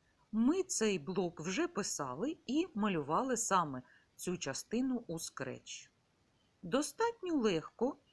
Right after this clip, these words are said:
побачити, що взяти аркуш, олівець, ось ця частинка, повторення чотири рази, помаранчевий блок,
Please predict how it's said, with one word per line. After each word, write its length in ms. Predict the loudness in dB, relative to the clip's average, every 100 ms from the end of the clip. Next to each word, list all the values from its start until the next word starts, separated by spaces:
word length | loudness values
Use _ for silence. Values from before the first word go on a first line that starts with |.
| _ -4
побачити, 720 | 0 4 4 2 -4 -8 -10 -10 _ -12
що 380 | -6 0 2 0
взяти 500 | -4 -2 0 0 2
аркуш, 500 | 2 2 0 -2 2
олівець, 600 | 2 2 2 2 0 -8 -6
ось 380 | -4 -4 -6 -10
ця 220 | -6 -4
частинка, 800 | -4 -6 -4 -2 -2 -2 -8 -12 -16 -14 0
повторення 680 | 0 4 6 6 6 2 -4
чотири 420 | -4 -2 0 0
рази, 320 | -2 -4 -6 0
помаранчевий 840 | 2 4 4 4 0 -4 -2 0
блок, 440 | 2 2 2 -2